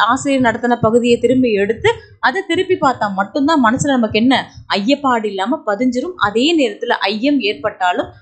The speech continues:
அடுத்த நாள் வந்து நம்ம ஆசிரியர்கிட்ட கேட்கலாம், இந்த ஐயத்தை போக்கிக் கொள்ளலாம். அதனாலதான் அன்றைய பாடத்தை அன்னைக்கே படிச்சிருங்க அப்படின்னு சொல்றதுக்கான ஒரு காரணம். அப்ப ஆசிரியர்களிடம் கற்ற பாடங்களை மீண்டும் நினைத்து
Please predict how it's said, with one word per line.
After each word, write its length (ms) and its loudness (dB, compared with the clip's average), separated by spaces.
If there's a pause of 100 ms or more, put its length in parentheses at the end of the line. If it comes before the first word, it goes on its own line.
(100)
அடுத்த 320 0
நாள் 220 0
வந்து 160 2
நம்ம 160 2
ஆசிரியர்கிட்ட 640 -2
கேட்கலாம், 460 -4
இந்த 200 -4
ஐயத்தை 460 -2
போக்கிக் 360 -2
கொள்ளலாம். 340 -4 (300)
அதனாலதான் 540 2
அன்றைய 440 4
பாடத்தை 460 0
அன்னைக்கே 460 0
படிச்சிருங்க 540 -6
அப்படின்னு 340 -8
சொல்றதுக்கான 500 -6
ஒரு 200 -2
காரணம். 480 -4 (360)
அப்ப 280 0 (480)
ஆசிரியர்களிடம் 680 2
கற்ற 400 0
பாடங்களை 580 0 (280)
மீண்டும் 500 4 (100)
நினைத்து 500 2